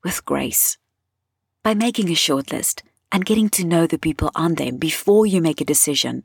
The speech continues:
it will help protect you from making a poor decision on who to take on as your co-founder partner. Really take time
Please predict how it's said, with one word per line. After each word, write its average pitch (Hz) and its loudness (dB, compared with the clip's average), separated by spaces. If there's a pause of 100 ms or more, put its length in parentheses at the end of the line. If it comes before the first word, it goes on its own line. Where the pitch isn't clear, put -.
it - -2
will 180 0
help 185 -2
protect - -2
you 139 -6 (240)
from 170 0
making 160 0
a - -6
poor 185 0
decision 151 -2
on 143 -4
who 170 0
to - -6
take 143 -4
on 139 -4
as 143 0
your 143 0
co-founder 135 -4
partner. 135 -6 (500)
Really 220 2
take - -6
time 135 -6